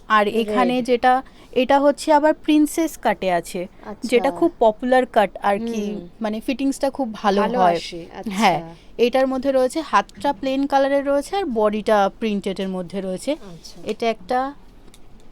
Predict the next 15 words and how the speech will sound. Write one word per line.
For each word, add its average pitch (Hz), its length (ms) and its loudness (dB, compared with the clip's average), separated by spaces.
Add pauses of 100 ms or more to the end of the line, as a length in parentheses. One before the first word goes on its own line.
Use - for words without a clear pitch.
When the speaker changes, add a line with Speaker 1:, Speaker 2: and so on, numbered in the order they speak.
(220)
Speaker 2:
বাহ, 170 160 -20 (260)
খুবই 233 220 -14
সুন্দর। 226 300 -12
এটার 302 240 -4
কিরকম 339 220 -4
দাম 311 200 -6
রয়েছে, 330 240 -8
অপর্ণাদি? 311 380 -12 (100)
Speaker 1:
ওটা 285 300 0
রয়েছে 320 260 0
হাজার 220 340 0
পঞ্চাশ। 170 600 -10
Speaker 2:
আচ্ছা, 170 300 -18 (220)
হাজার 220 380 -8
পঞ্চাশ 190 400 -12